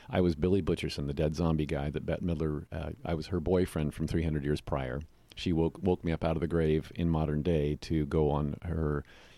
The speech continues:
you know, mission of evil for her, and I ended up being a good guy and not doing that. So, uh, so Hocus Pocus was a big Disney movie,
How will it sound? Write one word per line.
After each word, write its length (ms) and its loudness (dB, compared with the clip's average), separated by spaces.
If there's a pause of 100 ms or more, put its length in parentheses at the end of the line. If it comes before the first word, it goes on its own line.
(220)
you 100 -4
know, 80 0
mission 300 0
of 80 -4
evil 300 -2
for 180 -6
her, 220 -4
and 140 -2
I 160 -4
ended 220 -2
up 80 -4
being 200 -2
a 40 -4
good 240 -2
guy 160 -6
and 160 -4
not 220 -4
doing 240 -2
that. 200 -10 (120)
So, 160 0 (480)
uh, 140 0
so 320 2 (280)
Hocus 220 0
Pocus 280 0
was 100 2
a 40 0
big 160 0
Disney 260 2
movie, 440 0